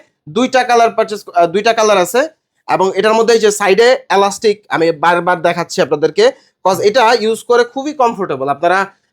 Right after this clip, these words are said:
যদি হচ্ছে এক সাইজ আপ ডাউন হয়, সেক্ষেত্রে আপনারা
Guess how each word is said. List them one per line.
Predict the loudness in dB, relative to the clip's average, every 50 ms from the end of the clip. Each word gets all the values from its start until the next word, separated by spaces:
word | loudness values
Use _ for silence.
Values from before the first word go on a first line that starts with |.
| _ -4
যদি | -2 0 2 2
হচ্ছে | 2 2 2 0 2
এক | 2 2 2 0
সাইজ | -2 -2 -2 -2 -2 -2
আপ | -2 -2 -2 0
ডাউন | 0 2 2 2 2 2
হয়, | 0 0 2 0 0 0
সেক্ষেত্রে | -4 -8 -8 -6 -8 -6 -4 -2 -2
আপনারা | -2 -2 -2 -2 -2